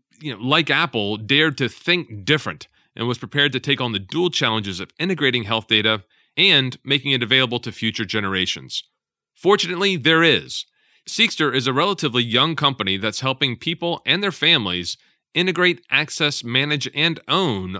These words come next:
all of their available health data in a private and secure system. Seekster, it's spelled S E Q S T E R, Seekster, is making an impact on the industry and even being compared to Apple with its ambitious goals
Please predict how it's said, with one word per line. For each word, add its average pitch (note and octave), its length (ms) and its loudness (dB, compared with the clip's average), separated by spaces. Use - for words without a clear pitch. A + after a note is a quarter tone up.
all D#3 220 0
of B2 100 -2
their C3 160 4
available C3 400 0
health B2 240 0
data G#2 320 2
in A2+ 160 -4
a F#2+ 80 0
private A#2 460 -2
and G#2 120 -8
secure G2 400 -4
system. F2+ 540 -8
Seekster, B2+ 640 0
it's - 120 -14
spelled B2 340 0
S D3+ 340 -2
E C3+ 220 -2
Q G2+ 720 -2
S B2 440 -4
T - 200 -6
E A#2+ 380 -4
R, F#2 320 0
Seekster, F2+ 680 -6
is C#3 180 -6
making E3+ 300 0
an C#3 80 -2
impact D3+ 360 0
on C3 120 0
the A#2 140 0
industry G#2+ 460 -2
and A#2+ 160 -8
even G3 300 -4
being C3 240 2
compared G2+ 380 -2
to - 120 -6
Apple A#2 440 -2
with - 160 -8
its A#2+ 160 -4
ambitious B2+ 560 0
goals A2 480 -2